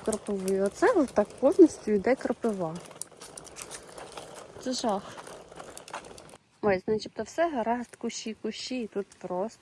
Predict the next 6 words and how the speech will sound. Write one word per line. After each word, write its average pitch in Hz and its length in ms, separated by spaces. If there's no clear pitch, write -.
здоровезний 180 600
синок. 180 260
Не 196 100
підходь, - 460
здоровезна 190 680
кропива. 175 560